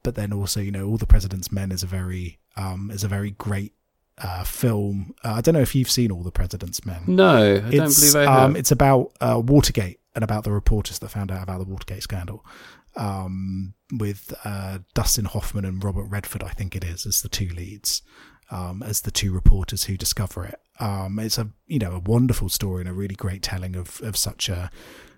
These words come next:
Speaker 1: an important, um, moment in political history. Um, nowadays, of course, you do something like that and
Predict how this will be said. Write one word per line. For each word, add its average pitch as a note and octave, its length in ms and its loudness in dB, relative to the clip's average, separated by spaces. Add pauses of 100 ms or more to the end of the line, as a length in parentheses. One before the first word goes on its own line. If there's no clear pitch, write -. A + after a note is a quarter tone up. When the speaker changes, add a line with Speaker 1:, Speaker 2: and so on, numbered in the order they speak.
(240)
Speaker 1:
an C3 120 2
important, A#2 800 6 (380)
um, G2+ 840 -2
moment A#2 540 2
in G2+ 420 -4
political G#2 440 2
history. - 600 -4 (340)
Um, G2 640 -6 (120)
nowadays, G#2+ 640 -2
of - 80 -10
course, F#2+ 340 -2
you G2+ 80 -6
do G2+ 140 -8
something G2 260 -6
like F#2+ 200 -10
that G2 340 -8
and G2+ 280 -8